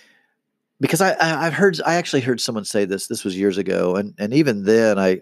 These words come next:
I challenged the, the, the words of this person, but they said,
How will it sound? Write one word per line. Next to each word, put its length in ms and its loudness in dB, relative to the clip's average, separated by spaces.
I 420 0
challenged 760 -4
the, 280 -6
the, 220 -8
the 180 -4
words 420 2
of 120 -2
this 160 -2
person, 500 0
but 160 -8
they 140 0
said, 320 0